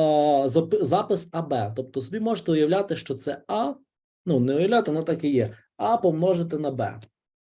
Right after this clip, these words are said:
Тобто, якщо ми беремо, а,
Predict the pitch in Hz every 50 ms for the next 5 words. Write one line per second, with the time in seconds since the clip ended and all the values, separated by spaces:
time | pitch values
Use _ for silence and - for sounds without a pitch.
0 | _ _ _ _ _ _ _ _ _ _ - 143 143 - 143 135 139 135 139 -
1 | - - 226 226 214 214 208 185 165 151 151 156 147 143 131 120 113 113 110 110
2 | 110 - - _ _ _ 131 131 127 127 127 127 127 123 123 120 120 120 117